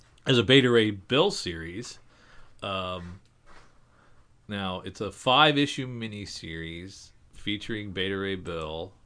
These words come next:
um, written by Daniel Warren Johnson with art by him as well. Um, and I think this will be fun. I'm excited to check that out. Um, seems like a,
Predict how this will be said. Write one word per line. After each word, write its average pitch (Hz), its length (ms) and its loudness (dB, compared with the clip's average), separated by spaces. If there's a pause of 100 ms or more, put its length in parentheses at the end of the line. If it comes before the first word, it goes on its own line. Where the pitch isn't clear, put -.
(1080)
um, 87 360 -8
written 110 220 -6
by 104 140 0
Daniel 101 400 -2
Warren 95 300 -4
Johnson 90 600 -8
with 82 200 -12
art 156 240 -2
by 101 120 -6
him 95 180 -10
as 78 180 -14
well. 113 540 -2 (640)
Um, 82 460 -12
and 104 100 -10
I 147 80 -2
think 151 200 -6
this 113 100 -6
will 92 80 -12
be 82 100 -10
fun. 87 460 -10 (1040)
I'm 90 540 -6 (380)
excited 92 680 -8
to 92 280 -8
check - 300 -12
that 78 180 -8
out. 101 200 -12 (200)
Um, - 400 -18 (240)
seems 98 220 -16
like 95 160 -12
a, 95 60 -12